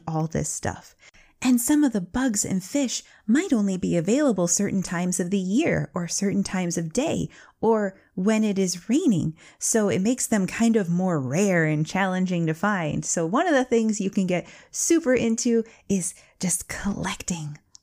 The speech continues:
all of this stuff and knowing that you have all of this stuff.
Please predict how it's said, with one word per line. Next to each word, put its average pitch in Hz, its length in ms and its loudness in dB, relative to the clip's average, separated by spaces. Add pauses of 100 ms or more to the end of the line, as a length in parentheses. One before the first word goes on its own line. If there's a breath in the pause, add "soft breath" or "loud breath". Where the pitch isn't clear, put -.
(100)
all 170 340 -4
of - 180 -12
this 160 180 -2
stuff - 680 -8 (320 loud breath)
and 175 180 2
knowing 180 340 0
that 160 240 -2
you 233 200 4
have 196 540 -2 (400 loud breath)
all 220 260 2
of 185 160 -4
this - 240 -4
stuff. - 580 -12